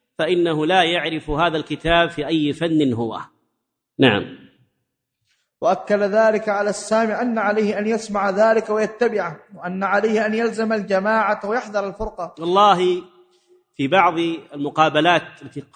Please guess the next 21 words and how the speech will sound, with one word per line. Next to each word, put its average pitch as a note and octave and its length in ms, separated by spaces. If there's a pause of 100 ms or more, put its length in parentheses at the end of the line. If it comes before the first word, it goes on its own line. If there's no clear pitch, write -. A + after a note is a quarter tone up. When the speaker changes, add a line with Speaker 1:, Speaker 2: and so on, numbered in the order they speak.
(120)
Speaker 1:
كنا D3+ 240
نقابل D3 520
فيها D3 380
بعض F#3 440 (720)
أو D#3 100
كثير E3+ 720 (420)
ممن E3 260
ظاهره E3+ 360
الاستقامة F3+ 580
تسأله F3+ 840
عن D#3+ 180
بعض A#3 260
الكتب F3+ 540 (1400)
التي D#3 680 (140)
يعرفها F3+ 880
السلفي A3+ 800 (420)
الصغير، E3 560 (1500)
والله E3 360
ينسبها D#3+ 760
إلى D3+ 280
أناس E3+ 1000